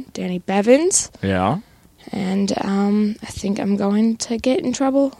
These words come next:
Speaker 1: 'cause there's another one I'm forgetting.
Speaker 2: It's, it was, oh, I remember it was fun, fun, fun, fun.
Speaker 1: Oh, yeah, the great, great comic.
Speaker 2: Yeah.
Speaker 1: Um,
Speaker 2: Yeah, I was here that week. You guys were killing it.
Speaker 1: Yeah,
Speaker 2: Yeah.
Speaker 1: amazing.
Speaker 2: Fun, fun, fun, fun.
Speaker 1: Yeah, yeah, yeah.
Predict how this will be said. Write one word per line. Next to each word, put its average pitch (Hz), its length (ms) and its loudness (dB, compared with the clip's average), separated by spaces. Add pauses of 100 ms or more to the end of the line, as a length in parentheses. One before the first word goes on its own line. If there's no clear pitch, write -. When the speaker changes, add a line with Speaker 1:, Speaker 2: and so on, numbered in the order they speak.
(320)
Speaker 1:
'cause 247 220 -4
there's 277 220 2
another 320 340 -2
one 214 360 0
I'm 220 240 -4
forgetting. 262 640 -2 (240)
Speaker 2:
It's, - 440 2
it 147 100 0
was, 156 240 0
oh, 180 120 -2
I 170 100 2
remember 170 400 2
it 160 60 2
was 147 200 0
fun, 160 240 0
fun, 214 200 -2
fun, 135 180 -2
fun. 92 280 -6 (140)
Speaker 1:
Oh, 349 180 2
yeah, 339 320 2
the 247 80 2
great, 247 460 -2
great 254 260 0
comic. 196 400 2
Speaker 2:
Yeah. 208 480 2
Speaker 1:
Um, 202 160 0
Speaker 2:
Yeah, 127 240 2
I 117 80 4
was 147 160 0
here 156 140 0
that 104 160 0
week. 90 200 -4
You 104 60 -6
guys 104 180 0
were 90 80 -10
killing 104 420 -4
it. 80 60 -10
Speaker 1:
Yeah, 233 220 -4 (300)
Speaker 2:
Yeah. 220 40 2
Speaker 1:
amazing. 262 500 2 (1120)
Speaker 2:
Fun, 175 180 -8
fun, 214 200 -2
fun, 113 180 -8
fun. - 120 -8
Speaker 1:
Yeah, 294 140 2
yeah, 330 560 2 (240)
yeah. - 40 -2